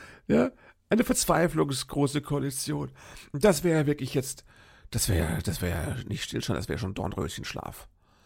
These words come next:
Also dann würden hier die, die, die Dornenhecken hochwachsen rund um Deutschland, oder? Also mit, mit,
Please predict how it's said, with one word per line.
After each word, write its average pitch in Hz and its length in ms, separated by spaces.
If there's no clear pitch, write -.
Also 110 160
dann 117 140
würden 131 180
hier 117 120
die, 95 160
die, 110 160
die 101 380
Dornenhecken 117 640
hochwachsen - 500
rund - 220
um - 100
Deutschland, - 320
oder? - 200
Also 123 160
mit, 131 240
mit, 117 200